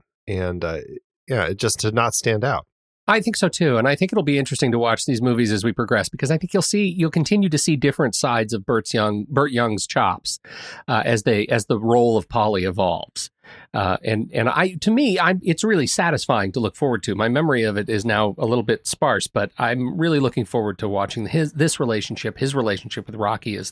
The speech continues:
Speaker 2: his career changes. Um, it's good stuff. Uh, uh, so, okay, how about Apollo? Um, Apollo is in a different spot here, too.
Speaker 1: And I really liked that.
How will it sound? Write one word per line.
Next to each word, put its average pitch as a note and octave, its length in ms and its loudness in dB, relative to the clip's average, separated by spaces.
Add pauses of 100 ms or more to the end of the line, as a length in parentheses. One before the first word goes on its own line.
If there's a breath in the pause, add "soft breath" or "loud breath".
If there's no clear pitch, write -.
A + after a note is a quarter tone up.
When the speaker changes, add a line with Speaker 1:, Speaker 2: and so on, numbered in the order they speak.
Speaker 2:
his G#2 360 -4
career B2 320 -2
changes. - 520 -12 (640 loud breath)
Um, F#2 400 -4 (300)
it's - 160 -6
good D3+ 180 -2
stuff. - 300 -2 (580 loud breath)
Uh, A#2 240 2 (420)
uh, F#3+ 140 -6 (240)
so, E3 340 4
okay, D3+ 420 2 (100)
how D3+ 140 2
about D3 280 2
Apollo? D3+ 540 -2 (460)
Um, A2 560 -2 (100)
Apollo D#3+ 500 2
is C#3+ 120 2
in D3+ 120 4
a D#3 120 4
different D3 340 -2
spot D#3 280 -2
here, E3+ 140 0
too. D#3+ 360 -2 (800)
Speaker 1:
And C3 100 6
I C3 40 6
really A#2 460 4
liked E2+ 480 -6 (160)
that. D#2+ 520 -6